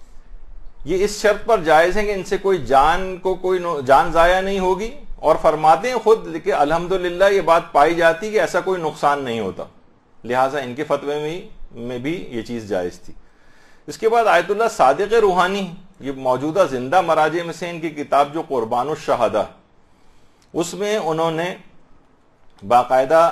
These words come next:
आ, इसमें सवाल है कि आग के मातम के मुतालिक हम, आ, जो है वो आपका यानी क्या नज़रिया है, तो उनका जवाब है कि ला दलील अलल मना वल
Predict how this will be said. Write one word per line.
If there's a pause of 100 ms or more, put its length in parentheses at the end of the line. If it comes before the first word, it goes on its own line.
(480)
आ,
इसमें
सवाल
है
कि
आग (140)
के
मातम
के
मुतालिक (120)
हम, (200)
आ,
जो
है
वो
आपका
यानी
क्या
नज़रिया
है,
तो
उनका
जवाब
है
कि
ला
दलील
अलल
मना (1400)
वल